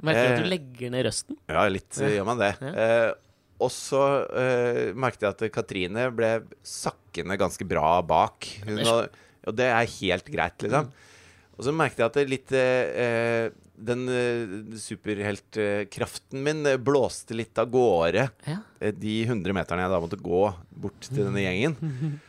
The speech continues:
Speaker 1: <laughs>
Speaker 2: Så jeg følte meg ikke fullt så, eh, vass når jeg kom fram. Og heldigvis så hadde det liksom begynt å roe seg da, og så, eh, hadde noen andre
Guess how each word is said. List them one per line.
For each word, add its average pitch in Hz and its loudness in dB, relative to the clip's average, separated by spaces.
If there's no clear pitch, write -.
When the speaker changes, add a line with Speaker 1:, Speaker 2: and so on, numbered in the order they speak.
Speaker 1:
<laughs> 160 -8
Speaker 2:
Så - -20
jeg 110 -4
følte 123 0
meg 92 -4
ikke 127 -12
fullt - -6
så, 107 -2
eh, 92 -8
vass - -6
når 110 -2
jeg 117 -2
kom 117 -4
fram. 147 0
Og 123 -2
heldigvis 131 2
så 135 0
hadde 120 2
det 110 0
liksom 107 -2
begynt 104 -4
å 117 2
roe 95 -2
seg 98 0
da, 127 0
og 104 -2
så, 110 0
eh, 104 0
hadde 101 -6
noen 107 -4
andre 85 -4